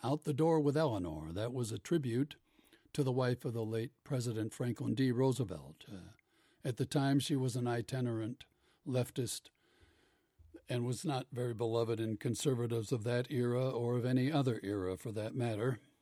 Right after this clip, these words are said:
So there I was cheering for Barry on the streets of Chicago's South Side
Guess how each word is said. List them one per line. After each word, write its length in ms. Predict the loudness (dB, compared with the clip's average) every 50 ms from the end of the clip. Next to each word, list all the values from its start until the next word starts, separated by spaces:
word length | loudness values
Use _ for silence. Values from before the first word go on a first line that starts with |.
| _ _ _ _ _ _ _ _ _ _ _ _ _ _ _ _ _ _ _ _ _ _
So 220 | -6 0 2 4 6
there 180 | 6 8 8
I 80 | 8 6
was 320 | 6 6 4 4 2 0
cheering 380 | 0 2 2 4 4 4 2 0
for 160 | 0 -2 -2
Barry 420 | 2 2 2 4 4 2 2 2
on 120 | 2 0 0
the 80 | -2
streets 420 | -2 -2 -2 0 0 0 0 -2 -4
of 100 | -6 -4
Chicago's 600 | -6 -6 -6 -2 -2 0 0 2 0 0 0 0
South 280 | 0 -2 -2 -2 -2 -2
Side 600 | -2 -4 -4 -4 -4 -6 -8 -10 -10 -12 -12